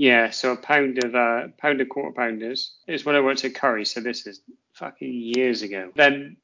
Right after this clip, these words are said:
I had to have a shit about eight minutes after I finished eating. It's like, it was just like, "No, it doesn't wanna be in you." It wasn't that food, but it was forcing everything else out.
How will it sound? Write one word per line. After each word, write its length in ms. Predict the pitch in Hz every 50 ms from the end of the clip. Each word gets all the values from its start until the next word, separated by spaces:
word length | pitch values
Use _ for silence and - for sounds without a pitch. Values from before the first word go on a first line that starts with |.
| _
I 200 | - 165 143 143
had 240 | 131 - 143 143 143
to 120 | - - 143
have 180 | 123 139 139 135
a 60 | 135
shit 520 | 127 - - - - 131 110 113 - _ - - - _ _
about 400 | 143 123 - - 127 123 127 127 _ _ -
eight 200 | 143 139 - 196
minutes 360 | 131 127 127 139 - - -
after 260 | 131 127 123 - 131
I 80 | 123 120
finished 320 | 123 131 123 123 - -
eating. 300 | 147 139 - - 104 - _ _ _ _
It's 200 | 156 131 120 120
like, 160 | 131 123 139
it 100 | 160 147
was 160 | 131 127 127
just 220 | - - 135 - -
like, 160 | 123 120 120
"No, 280 | - 131 123 123 127 - 98
it 140 | 95 135 123
doesn't 240 | 151 139 123 131
wanna 180 | 127 131 127 127
be 220 | 120 - 123 120
in 120 | 120 113 107
you." 240 | 101 101 104 104 110 _ _ _ _ -
It 80 | 143
wasn't 400 | 131 127 165 165 151 - 165 151
that 280 | 147 139 135 151 156 -
food, 220 | - 147 127 113
but 80 | - 120
it 60 | 120
was 120 | 123 - - _ - _ _ _
forcing 380 | - 214 196 175 - - - 175
everything 360 | 160 160 160 156 - 156 151
else 280 | 151 147 143 - - -
out. 200 | 101 95 101